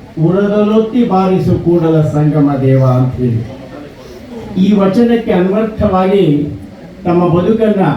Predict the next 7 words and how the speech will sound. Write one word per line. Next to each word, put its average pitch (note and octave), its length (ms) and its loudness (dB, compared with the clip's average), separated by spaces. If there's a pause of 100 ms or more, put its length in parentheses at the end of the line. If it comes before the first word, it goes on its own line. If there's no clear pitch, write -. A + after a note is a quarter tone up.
(920)
ಮತ್ತು F3 180 -4
ಇಡೀ G3+ 280 0
ನಮ್ಮ F#3+ 240 0
ಜೀವನವನ್ನ F3 680 0 (720)
ಸಂಗೀತಮಯವನ್ನಾಗಿ F#3+ 1120 0
ಮಾಡಿ, F#3+ 500 0 (580)
ನಾಡಿಗೆ G3 680 2